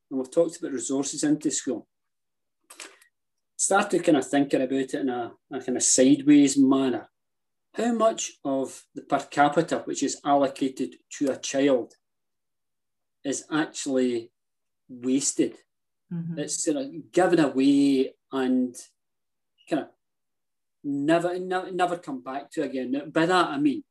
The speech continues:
Speaker 1: if you are a first year child and you come in to twelve or thirteen classes,
Speaker 2: Yeah.
Speaker 1: subjects,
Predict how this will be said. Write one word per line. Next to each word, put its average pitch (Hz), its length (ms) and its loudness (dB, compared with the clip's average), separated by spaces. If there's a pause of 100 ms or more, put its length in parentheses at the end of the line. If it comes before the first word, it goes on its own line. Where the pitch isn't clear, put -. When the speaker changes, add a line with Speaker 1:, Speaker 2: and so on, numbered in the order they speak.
(720)
Speaker 1:
if - 480 -10
you 151 540 6 (100)
are 135 540 0 (1300)
a 151 60 -14
first - 400 -10
year 120 140 -8
child 120 480 -6 (100)
and 127 100 -4
you 117 120 -8
come 139 180 4
in 131 300 4 (220)
to 123 540 -2 (400)
twelve 135 360 2
or 127 60 -4
thirteen 127 500 -4
classes, - 640 -6 (400)
Speaker 2:
Yeah. 170 160 -10 (140)
Speaker 1:
subjects, - 680 -8